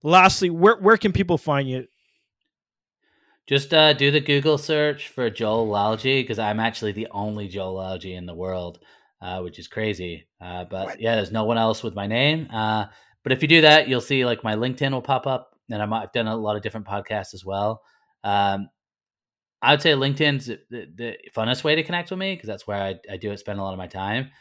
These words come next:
Speaker 2: Uh, but if you wanna s-, if you wanna connect, you know, just give me a little message, say, "Heard you on the podcast," and I'm happy to connect. Uh, but definitely put a message in there.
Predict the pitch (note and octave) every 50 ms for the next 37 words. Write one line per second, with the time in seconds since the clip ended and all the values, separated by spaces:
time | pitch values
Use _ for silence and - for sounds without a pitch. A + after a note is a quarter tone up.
0 | _ _ _ _ _ _ - G#2+ G#2 G#2 G#2 G2+ G2+ - A#2 A2+ A2+ - - C3
1 | A#2+ A2 A#2 B2 B2 A#2+ A2+ - - - C3+ C#3 - A#2+ A2 G#2+ A#2 A#2+ B2 A#2+
2 | - - C3 B2+ B2+ B2 A#2+ - - - _ _ _ _ _ _ _ _ _ _
3 | _ _ _ _ - A2 G#2+ A2 G#2+ G#2+ G2 - A2+ G#2 - - _ _ _ _
4 | - A#2+ A2+ A2+ A2 G#2+ A2 G#2+ G#2 G2+ G2+ G2+ G2 - G#2+ G#2 F#2+ F#2 - -
5 | G2 F#2+ F#2+ F#2+ F#2 F2+ - G2+ G2+ F#2+ G2+ G2+ G2 F#2+ - G2 F#2 F2+ F2 -
6 | G2 F#2 F2+ F2 - - F2 E2 E2 F2 E2+ E2 - F2 E2+ _ - F2+ F2 F2
7 | - _ - _ _ _ _ _ _ _ _ _ _ - F#2 F2+ F2+ F2+ - G2+
8 | F2+ G#2+ G2 - A2+ G#2+ G2 F#2 - G2+ F#2+ F#2 F#2 F#2 F2+ - G#2 F2+ G2 G2
9 | G2 G2 G2 G2 G2 G2 F#2 F#2+ -